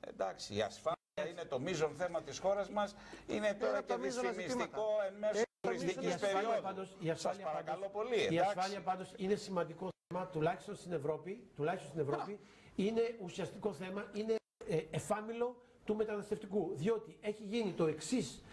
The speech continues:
Speaker 3: αν θέλετε, λάθος κατά τη γνώμη μου, αλλά πραγματικό γεγονός, να ταυτίζεται το πρόβλημα της ασφάλειας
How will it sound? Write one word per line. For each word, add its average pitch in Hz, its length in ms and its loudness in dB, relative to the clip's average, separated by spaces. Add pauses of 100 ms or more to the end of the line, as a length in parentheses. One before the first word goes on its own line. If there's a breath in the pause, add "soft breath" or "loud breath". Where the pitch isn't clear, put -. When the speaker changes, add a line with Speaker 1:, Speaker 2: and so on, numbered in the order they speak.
(180 loud breath)
Speaker 3:
αν 180 140 -2 (200)
θέλετε, 147 320 -6 (360 loud breath)
λάθος 240 400 -2
κατά 180 200 -6
τη 156 60 -6
γνώμη 160 300 2
μου, 147 220 -2
αλλά 170 440 -2 (100)
πραγματικό 170 520 -4
γεγονός, 185 520 0 (260 loud breath)
να 196 200 2
ταυτίζεται - 680 -4
το - 80 4
πρόβλημα 220 300 -2
της - 100 -16
ασφάλειας 180 600 -4